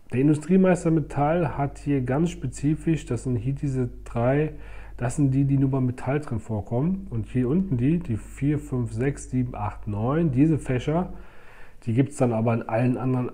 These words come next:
<clears throat> Industriemeister-Fachrichtungen auch. Heißt, wenn du einen Industriemeister Elektrotechnik machst, hast du auch die Fächer. Machst du Industriemeister,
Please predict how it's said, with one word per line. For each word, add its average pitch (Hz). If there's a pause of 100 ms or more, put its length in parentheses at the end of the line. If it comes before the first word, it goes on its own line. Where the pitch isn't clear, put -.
<clears throat> 165
Industriemeister-Fachrichtungen 120
auch. 101 (280)
Heißt, 131
wenn 113
du 120
einen 113
Industriemeister 110
Elektrotechnik 135
machst, 143
hast -
du 107
auch 120
die 135
Fächer. 131 (840)
Machst 104
du 113
Industriemeister, 101